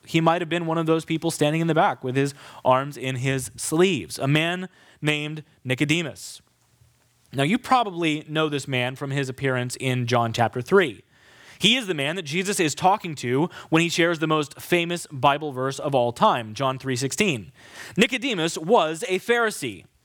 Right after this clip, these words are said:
But he was curious about Jesus. He was interested in the miracles and in the teaching. So what does he do? He comes to Jesus, but he is not willing to risk his reputation. He did not want anyone to know about his interest in the Savior, so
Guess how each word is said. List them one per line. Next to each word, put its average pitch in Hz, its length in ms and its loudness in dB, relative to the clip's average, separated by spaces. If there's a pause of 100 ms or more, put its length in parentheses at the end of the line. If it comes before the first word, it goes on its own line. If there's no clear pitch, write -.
(520)
But 208 140 4
he 233 100 -4
was 233 140 -2
curious 294 480 2
about 156 240 0
Jesus. 117 600 -12 (280)
He 254 120 4
was 254 200 0 (200)
interested 233 540 0
in 202 200 -4
the 190 80 0
miracles 185 640 0
and 180 200 0
in 202 140 -4
the 185 60 0
teaching. 202 500 -2
So 226 200 2
what 233 160 0
does 233 100 -6
he 247 80 0
do? 208 380 0 (440)
He 196 120 4
comes 269 320 0
to 202 100 -8
Jesus, 110 640 -8 (600)
but 233 320 2
he 208 100 -10
is 190 100 -8
not 208 200 0
willing 196 300 0
to 180 220 0
risk 180 300 4
his 156 180 2
reputation. 147 800 -2 (380)
He 180 80 4
did 220 120 4
not 240 180 2
want 214 220 0
anyone 202 420 0
to 175 120 -2
know 175 300 2
about 147 240 2
his 151 180 -4
interest 165 420 -2
in 135 60 0
the 123 60 -2
Savior, 123 360 0
so 170 300 2